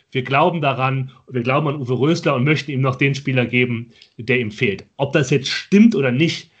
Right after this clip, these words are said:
ist ja jetzt erstmal egal. Aber wenn man halt sagen will, man will das halt irgendwie vor sich hertragen und da so einen Input geben, dann kann man das ja so machen. Und nicht halt, ja, die Rheinische Post hat herausgefunden, da ist noch so eine Option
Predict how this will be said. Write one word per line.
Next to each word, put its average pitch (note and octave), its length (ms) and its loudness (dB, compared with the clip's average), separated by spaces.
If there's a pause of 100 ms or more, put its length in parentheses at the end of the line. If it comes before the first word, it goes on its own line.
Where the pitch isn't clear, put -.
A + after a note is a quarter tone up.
(180)
ist A#2+ 120 -8
ja B2+ 80 2
jetzt A#2+ 140 0
erstmal B2+ 260 -4
egal. G#2+ 460 -4 (200)
Aber C3 320 0
wenn D#3 120 0
man D#3 300 2
halt C#3 260 0 (100)
sagen C#3+ 360 0
will, C#3 100 2
man C3 200 2
will F#3+ 120 6
das F#3+ 220 2
halt C3 140 -4
irgendwie C#3+ 280 -2
vor C#3+ 220 0
sich A2 140 -4
hertragen B2 560 -2
und A2+ 120 -8
da A#2 120 0
so A2+ 80 -4
einen C3 100 -6
Input E3 380 2
geben, A2 400 -4 (200)
dann B2+ 100 -2
kann C#3 180 2
man C#3 120 4
das C#3 140 0
ja D3+ 60 2
so C#3 120 4
machen. D3+ 320 2
Und A2+ 80 -6
nicht E3+ 200 2
halt, D3 280 2 (260)
ja, C3 80 -2
die C3+ 80 2
Rheinische C3 320 -2
Post D#3 200 -2
hat - 60 -6
herausgefunden, D3+ 800 -2 (520)
da C3+ 80 -2
ist D#3 200 -2
noch D#3 120 2
so C3+ 100 0
eine C#3 140 0
Option B2 800 2